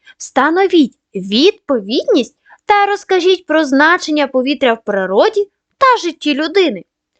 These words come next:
Отже, для початку встановимо відповідність. Повітря в природі, повітря в житті людини. Тварини ми відносимо.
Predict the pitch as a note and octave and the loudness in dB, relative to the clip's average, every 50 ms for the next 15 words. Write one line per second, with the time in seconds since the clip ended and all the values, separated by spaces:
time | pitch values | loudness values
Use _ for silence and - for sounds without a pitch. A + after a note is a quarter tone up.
0 | _ - - - - _ - - E4+ D4 - - - F3+ - _ - G3+ G3+ G#3+ | _ -20 -20 -20 -12 _ 0 2 2 2 0 -2 -12 -12 -16 _ -20 -12 -4 -2
1 | A#3 B3+ B3+ - A#3 A3+ - - G#3 F#3+ F#3 - _ - D#4+ A#4 D5 B4+ _ _ | -2 -2 -2 -4 -8 -8 -6 -4 -4 -4 -4 -6 _ -2 0 0 0 -2 _ _
2 | _ - - - - B4+ A#4 G4+ F4 E4 C4+ D#4 D4+ E4+ F4+ G4 A4 A4 - C#5+ | _ -20 -8 -2 0 0 2 2 0 0 0 0 0 0 0 0 -2 0 0 0
3 | C#5+ B4+ D#4 G#3+ G3+ F3 D#3+ - - _ _ _ _ _ _ _ _ - - - | 2 0 -2 -4 -6 -12 -16 -18 -20 _ _ _ _ _ _ _ _ -20 -20 -20
4 | - - _ _ _ _ _ _ _ - A#4+ A4 F#4+ F4 - - C4+ A#3+ A3 - | -20 -20 _ _ _ _ _ _ _ 0 0 2 2 0 0 0 -2 -2 -2 -2
5 | - G3+ G3 F#3 F#3 F3+ G3 C#4+ D4 G4+ A4 - _ _ _ _ _ - - F#3 | -2 -2 0 0 0 0 0 0 2 0 -2 -2 _ _ _ _ _ -6 -6 -4
6 | F3+ F3+ F3+ G#3+ - A#4+ C5 G#4+ - D4 B3 - C4+ B3+ D4+ E4+ D#4 F4+ E4+ C4 | -4 -4 -4 0 2 2 2 2 0 -4 -4 -2 -2 -2 0 0 0 0 0 0
7 | G3+ F3 - _ _ _ _ _ _ _ _ _ _ _ - - G#4+ A4+ A4+ A4 | 0 -4 -10 _ _ _ _ _ _ _ _ _ _ _ -4 -2 0 2 2 2
8 | F#4+ E4 D4 C#4 C4+ C4+ D4+ G#4 - _ - E4+ F4+ F4 C#4 C#4+ A#3+ G#3+ A3 G#3+ | 0 -2 -4 -4 -4 -4 -6 -8 -10 _ -4 -2 -2 0 0 -2 -4 -4 -2 -2
9 | G3+ G3+ - - C#4 D4 E4+ A4+ C#5+ D#5+ | -2 -2 -2 -2 -2 0 2 0 0 -2